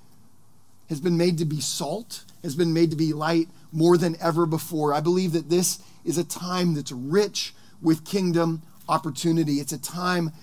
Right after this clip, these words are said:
that's rich with understanding what it is to walk by faith, as we're encouraged to in the Scripture. And so I hope this morning, by God's grace, that His Word is just gonna come alive to us, and that we're going to be encouraged to continue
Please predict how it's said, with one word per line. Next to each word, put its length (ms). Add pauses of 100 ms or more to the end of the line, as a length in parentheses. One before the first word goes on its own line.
(200)
that's 240
rich 420
with 220
understanding 880 (280)
what 180
it 120
is 360
to 160
walk 560
by 200
faith, 460
as 140
we're 160
encouraged 480
to 100
in 100
the 60
Scripture. 480
And 120
so 160
I 80
hope 280 (540)
this 200
morning, 380
by 160
God's 280
grace, 420
that 160
His 180
Word 440
is 100
just 240
gonna 220
come 340
alive 460
to 120
us, 400 (400)
and 200
that 80
we're 240
going 300
to 100
be 260
encouraged 680
to 80
continue 840